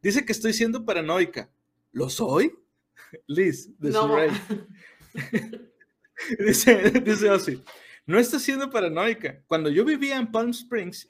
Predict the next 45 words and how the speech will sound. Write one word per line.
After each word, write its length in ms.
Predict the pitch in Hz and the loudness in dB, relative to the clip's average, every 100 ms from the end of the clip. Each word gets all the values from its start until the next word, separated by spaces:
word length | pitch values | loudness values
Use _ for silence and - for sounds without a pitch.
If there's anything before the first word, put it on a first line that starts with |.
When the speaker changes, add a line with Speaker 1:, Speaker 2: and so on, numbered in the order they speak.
| 135 | -4
Speaker 1:
Gerald 300 | 170 208 240 | -2 0 -2
Ford 360 | 240 208 139 - | 2 2 2 -4
solía 280 | - 156 147 | -6 -2 0
golpear 360 | 185 190 180 190 | -2 0 0 2
a 100 | 185 | 2
alguien 240 | 165 170 | 0 -4
con 120 | 160 160 | -6 -6
una 140 | 190 | -4
pelota 280 | 190 175 196 | -4 -2 -2
de 80 | 180 | 2
golf 240 | 165 190 - - - - | 2 0 -6 -20 -12 4
cada 380 | 214 240 285 | 6 6 2
dos 200 | 269 370 | 4 2
semanas. 760 | - 247 240 330 254 147 - _ _ - - - | 2 -2 -2 -2 -4 -6 -10 _ _ -20 -10 -2
Podría 260 | 170 214 | 2 4
haberme 260 | 254 269 269 | 4 2 4
golpeado 480 | 220 135 190 254 254 | 4 4 0 0 -2
por 160 | 170 | -4
lo 100 | 151 | -6
que 140 | - 127 | -8 -10
sé. 260 | 202 247 - _ - | -6 -8 -10 _ -16
Estaba 360 | 127 143 180 | -6 -2 0
bebiendo 420 | 196 165 202 226 226 | 0 2 0 0 -2
tanto 360 | 240 254 226 214 | -2 -2 -4 -4
que 80 | 170 | -4
no 80 | |
habría 200 | 175 202 | 0 0
notado 400 | 208 208 202 208 | -2 -2 -2 0
nada 220 | 190 214 208 | 2 2 2
más 160 | 208 | -2
pequeño 340 | - 190 185 196 - | -4 -4 -4 -6 -4
que 80 | |
un 100 | 185 180 | -4 -2
mazo 300 | 185 214 190 | -2 0 0
volador. 460 | 175 135 165 156 _ _ - - | 0 2 0 -4 _ _ -20 -10
Después 360 | 143 - 214 233 | -10 0 2 2
de 40 | |
un 120 | 294 269 | -2 -2
tiempo 320 | 262 233 160 | -4 -2 -4
se 120 | 147 | -6
convirtió 360 | 151 147 143 175 | -6 -6 -4 -2
en 60 | 214 | -2
una 160 | 214 | -2
broma 340 | 175 165 190 190 | -2 -2 -4 -4
permanente. 680 | 160 147 156 220 220 - | -4 -4 -2 -4 -6 -14